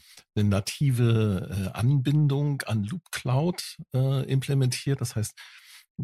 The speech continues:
wenn du deinen, äh, Digitakt, äh, per U S B an den Rechner angeschlossen hast und gehst auf Loop Cloud, dann kannst du direkt, äh, die von Loop Cloud, die Samples,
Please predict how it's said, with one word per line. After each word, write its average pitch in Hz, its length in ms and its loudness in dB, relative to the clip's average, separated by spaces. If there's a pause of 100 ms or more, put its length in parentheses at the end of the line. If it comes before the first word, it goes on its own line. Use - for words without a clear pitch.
(100)
wenn 110 180 2
du 107 120 -2
deinen, 92 580 0
äh, 95 160 -10
Digitakt, 101 560 -8
äh, 87 380 -6
per 107 200 -10
U 98 120 -8
S 95 80 -8
B 107 280 -2
an 104 120 0
den 101 40 -2
Rechner 110 320 -4
angeschlossen 104 600 -4
hast 101 200 -6
und 95 60 -6
gehst 95 220 -6
auf 85 160 -8
Loop 117 200 -6
Cloud, 104 300 -2
dann 95 80 -2
kannst - 240 -6
du 110 60 -6
direkt, 98 500 -8 (880)
äh, 98 400 2
die 98 160 -4
von 98 200 -2
Loop 120 160 -4
Cloud, 101 320 -4
die 104 60 -4
Samples, 120 600 -4